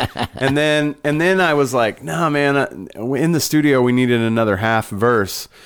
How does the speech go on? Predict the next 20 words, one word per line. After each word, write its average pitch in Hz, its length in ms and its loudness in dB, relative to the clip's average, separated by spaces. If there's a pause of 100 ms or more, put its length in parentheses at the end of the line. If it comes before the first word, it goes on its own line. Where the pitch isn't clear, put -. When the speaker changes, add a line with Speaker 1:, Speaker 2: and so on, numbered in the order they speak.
(220)
Speaker 2:
And 110 100 -2
I - 20 2
realized 123 440 2
that 113 80 -2
I 123 60 2
just 127 280 -6
blamed 120 320 0
the 101 60 0
whiskey 107 360 0
for 95 240 0
everything. 92 380 0
And 90 80 -4
I'm 92 80 -4
like, 98 140 -6
"No, 190 160 0
man, 110 200 0
I 143 60 0
gotta 135 200 0
own 110 260 0
this." - 360 -8